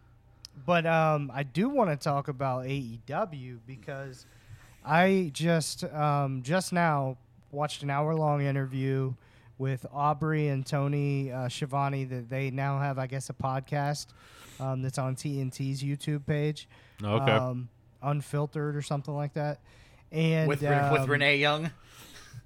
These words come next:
Speaker 1: Or not Unfiltered. It's called something
Speaker 2: <laughs>
Speaker 1: else. I, I forgot what it is, but it's basically that. And, uh, Tony Khan came on and just kind of walked through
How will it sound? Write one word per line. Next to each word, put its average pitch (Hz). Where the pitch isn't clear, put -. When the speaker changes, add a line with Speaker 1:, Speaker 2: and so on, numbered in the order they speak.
Speaker 1:
Or 175
not 220
Unfiltered. 160
It's 202
called 196
something 156
Speaker 2:
<laughs> -
Speaker 1:
else. 139
I, 214
I 226
forgot 180
what 156
it 135
is, 131
but 175
it's 170
basically 147
that. 120
And, 165
uh, 151
Tony 190
Khan 170
came 139
on 123
and 135
just 185
kind 202
of 147
walked 127
through 139